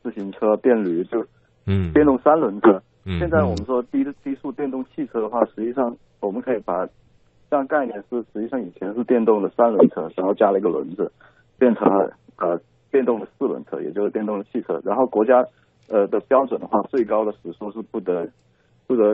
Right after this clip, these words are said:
Speaker 1: 呃，高于，呃，八十公里的。
Speaker 2: 嗯。
Speaker 1: 然后续航里程必须是大于八十公里。
Speaker 2: 嗯，也就是说
Speaker 1: 然后这类，
Speaker 2: 两个八十，
Speaker 1: 嗯，对。
Speaker 2: 对吧？
Speaker 1: 对，然后这类车的话，通常它的轴距是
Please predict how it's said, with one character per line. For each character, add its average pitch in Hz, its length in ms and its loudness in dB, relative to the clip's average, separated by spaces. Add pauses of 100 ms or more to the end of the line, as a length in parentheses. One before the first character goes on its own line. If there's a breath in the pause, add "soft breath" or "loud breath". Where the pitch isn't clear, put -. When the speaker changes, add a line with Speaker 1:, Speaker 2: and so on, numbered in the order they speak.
Speaker 1:
呃， 90 160 -2
高 110 260 2
于， 98 300 -8 (200)
呃， 107 400 -2 (240)
八 - 140 -4
十 - 100 -12
公 90 180 -8
里 87 100 -10
的。 - 160 -12 (220)
Speaker 2:
嗯。 120 180 -2
Speaker 1:
然 107 80 2
后 113 120 2
续 85 200 -4
航 113 200 -2
里 107 180 -8
程 98 160 -6
必 117 160 -2
须 107 220 -6
是 110 160 -4 (160)
大 113 180 2
于 90 100 -4
八 85 180 -6
十 80 100 -10
公 80 240 -12
里。 67 180 -12 (340)
Speaker 2:
嗯， 101 360 2
也 92 120 0
就 143 160 2
是 139 40 0
说 156 120 0
Speaker 1:
然 160 140 6
后 147 140 2
这 202 80 0
类， 160 60 6
Speaker 2:
两 135 180 2
个 117 80 -2
八 127 160 0
十， 113 240 -4
Speaker 1:
嗯， 110 40 -2
对。 110 120 -4 (100)
Speaker 2:
对 98 100 -4
吧？ 82 220 -4 (500)
Speaker 1:
对， 127 160 -2
然 113 140 -2
后 139 180 -2
这 170 120 2
类 135 140 4
车 135 180 -6
的 127 100 -2
话， 127 140 -4
通 135 200 -10
常 117 160 -12
它 120 80 -12
的 117 120 -4
轴 - 240 -12
距 120 240 -10
是 113 120 -10